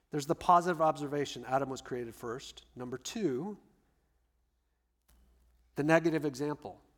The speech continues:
Adam was not deceived, but Eve was. My early years of studying this verse years ago, it sounded to me like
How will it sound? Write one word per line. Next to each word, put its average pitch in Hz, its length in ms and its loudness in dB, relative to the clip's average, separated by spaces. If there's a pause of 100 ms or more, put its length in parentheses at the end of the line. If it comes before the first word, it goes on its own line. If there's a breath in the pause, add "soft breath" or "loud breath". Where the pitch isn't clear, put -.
(160)
Adam 165 640 4
was 135 180 -6
not 147 300 0
deceived, 127 580 -8 (280)
but 147 200 -2
Eve 180 280 -4
was. - 560 -10 (1500 loud breath)
My 165 140 6
early 196 420 6
years 170 260 6
of 156 120 -6
studying 170 400 2
this 147 160 -2
verse 151 580 -2 (160)
years 147 260 -2
ago, 143 340 2 (420 soft breath)
it 151 100 -2
sounded 233 520 4
to 175 120 0
me 185 220 4
like 120 500 0